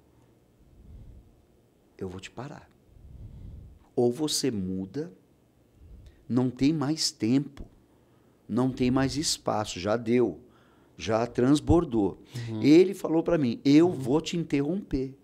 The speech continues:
Speaker 2: Uhum.
Speaker 1: Do jeito que tá, não vai continuar." Eu já, na hora, liguei o sinal de alerta. Falei: "O quê?
Speaker 2: <laughs>
Speaker 1: Deus vai me interromper? Ninguém vai poder impedir." Então, eu já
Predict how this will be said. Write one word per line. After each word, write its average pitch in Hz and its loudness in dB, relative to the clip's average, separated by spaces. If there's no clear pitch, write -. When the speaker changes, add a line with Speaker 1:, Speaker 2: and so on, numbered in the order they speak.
Speaker 2:
Uhum. 117 -10
Speaker 1:
Do 139 8
jeito 151 4
que - 0
tá, 127 4
não 147 4
vai 139 2
continuar." 165 -4
Eu 160 6
já, 151 2
na 160 4
hora, 147 4
liguei 156 4
o 180 2
sinal 147 0
de 202 -2
alerta. 143 -2
Falei: 131 2
"O 110 0
quê? 170 2
Speaker 2:
<laughs> - -6
Speaker 1:
Deus 147 6
vai 202 4
me 170 0
interromper? 151 4
Ninguém 151 6
vai - 0
poder 190 4
impedir." 226 4
Então, 131 4
eu 151 4
já 139 0